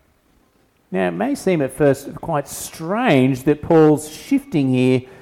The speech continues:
to talking about confession and sin and forgiveness. Um, sin and sickness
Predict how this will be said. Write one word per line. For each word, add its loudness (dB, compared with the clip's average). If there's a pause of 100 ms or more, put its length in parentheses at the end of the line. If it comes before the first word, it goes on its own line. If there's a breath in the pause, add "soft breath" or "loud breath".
(120 loud breath)
to -4
talking 0
about 2
confession -2
and -2
sin -2
and -4
forgiveness. -2 (2000)
Um, -8 (140)
sin -2
and -2
sickness -2